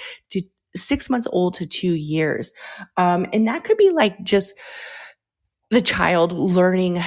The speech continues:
dynamics from the household. Um, maybe their parents aren't very intimate with each other.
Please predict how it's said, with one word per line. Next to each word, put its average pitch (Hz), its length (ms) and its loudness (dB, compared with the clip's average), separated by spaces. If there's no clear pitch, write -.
dynamics 156 560 -2
from 151 440 -2
the - 80 -8
household. 208 1040 -2
Um, 156 680 -2
maybe 196 260 4
their 180 160 2
parents 160 600 -2
aren't 160 240 -2
very 156 440 -2
intimate 226 520 0
with 208 180 0
each 202 240 -6
other. 180 560 2